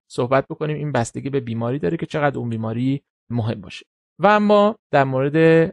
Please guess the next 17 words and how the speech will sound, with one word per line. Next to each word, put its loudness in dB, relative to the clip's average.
کلیات 2
پرورش 2
ماهی، -4
اینکه -6
چطور -6
ماهی‌ها -2
رو 2
پرورش -2
می‌دن، 0
به 2
لحاظ 4
این، 2
این -2
مطلب 0
رو -2
مطرح -2
می‌کنم، 0